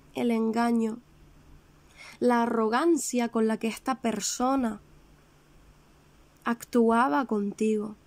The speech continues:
la prepotencia. Esta persona sintió que vencía. Esta perso-, esta persona a día de hoy cree que se, a ver cómo lo,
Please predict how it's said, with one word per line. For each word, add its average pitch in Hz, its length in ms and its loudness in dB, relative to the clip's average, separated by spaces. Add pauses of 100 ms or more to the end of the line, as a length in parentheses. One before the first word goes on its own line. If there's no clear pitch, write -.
(720)
la 226 320 4
prepotencia. 220 1000 0
Esta 240 260 -4
persona 247 500 -4
sintió 233 500 0
que 262 140 -2
vencía. 240 640 0 (960)
Esta 247 260 -2
perso-, 262 580 -2
esta 240 260 -2
persona 311 500 -2
a 254 80 -2
día 262 180 0
de 247 160 2
hoy 277 200 0 (580)
cree 277 300 0
que 330 140 -2
se, 240 500 -4 (2750)
a 233 100 -2
ver 233 160 0
cómo 254 220 -2
lo, 247 200 -2